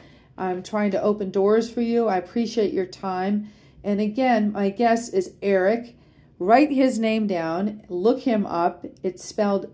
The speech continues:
G E N U I S. W W W dot E R I C G E N U I S. I'm gonna give you telephone number too. If you wanna reach out to him, it's five oh two,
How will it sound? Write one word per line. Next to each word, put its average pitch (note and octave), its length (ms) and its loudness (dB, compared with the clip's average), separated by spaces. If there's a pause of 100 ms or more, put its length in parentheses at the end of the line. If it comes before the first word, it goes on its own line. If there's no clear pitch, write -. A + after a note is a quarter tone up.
(120)
G A3+ 400 0
E A#3+ 240 0
N F#3 440 -2
U G#3 380 -2
I F#3+ 220 0
S. D#3 580 -6 (720)
W A#3+ 440 4
W G#3+ 420 0
W G3+ 440 0
dot F3+ 420 0
E G3 200 -4
R F#3 380 -4
I G#3+ 460 -2
C G#3 580 -2
G F3 160 -8
E F#3 460 -4
N G#3 340 -2
U G3 220 -2
I E3+ 320 -6
S. G3 560 -2
I'm E3+ 260 -6
gonna F3+ 220 -2
give G3 240 -4
you F#3+ 320 0
telephone A#3 440 0
number F#3+ 280 -2
too. A#3 640 -2
If - 80 -12
you G3 80 -4
wanna F3+ 200 -6
reach F#3 280 -4
out F#3+ 180 -4
to G#3 80 -6
him, G#3+ 180 -2
it's - 160 -8
five E3+ 300 -4
oh F3 140 0
two, A#3+ 420 -2